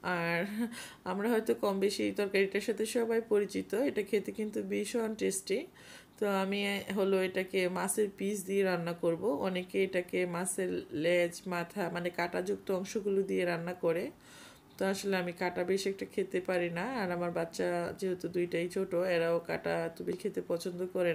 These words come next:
না, তো সেজন্য আমি মাছের পিস দিয়ে রান্না করলাম, রুই মাছ দিয়ে রান্না করলাম। আর এখানে আমি দিয়ে দিব একটা আম, কাঁচা আম। আর এই আমের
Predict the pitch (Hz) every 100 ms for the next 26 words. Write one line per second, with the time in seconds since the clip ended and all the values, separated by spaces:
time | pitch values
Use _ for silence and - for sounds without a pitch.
0 | 165 262 - - - - 214 247 226 226
1 | 220 214 196 196 220 208 196 202 180 208
2 | 202 180 175 175 170 190 294 359 - -
3 | 196 180 170 180 170 185 175 170 170 170
4 | 165 - - - - - - - 160 180
5 | 220 214 214 196 196 190 185 180 175 170
6 | 180 175 170 - - 180 180 180 262 -
7 | 202 - 202 180 247 - - - - -
8 | 165 170 170 - 190 202 233